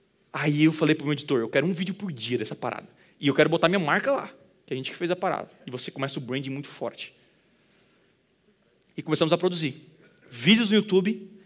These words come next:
sem professores. Porque quando você trabalha com escala,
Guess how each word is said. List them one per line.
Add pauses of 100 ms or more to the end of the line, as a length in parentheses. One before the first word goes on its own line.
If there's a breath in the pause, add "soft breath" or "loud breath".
(140)
sem
professores. (760)
Porque
quando
você
trabalha
com
escala,